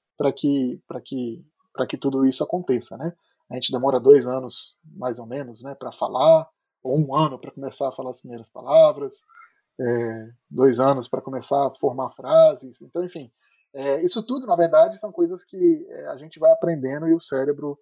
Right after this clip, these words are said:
é capaz de se moldar, né? Então, acho que essa,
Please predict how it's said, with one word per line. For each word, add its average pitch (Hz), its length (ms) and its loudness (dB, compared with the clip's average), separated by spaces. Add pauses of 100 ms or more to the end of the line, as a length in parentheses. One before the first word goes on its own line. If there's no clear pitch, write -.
(320)
é - 60 -2
capaz 135 360 0
de 139 60 -4
se - 160 2
moldar, 123 440 4
né? 131 160 -10 (720)
Então, 139 320 0
acho 147 140 4
que 165 80 4
essa, 160 180 2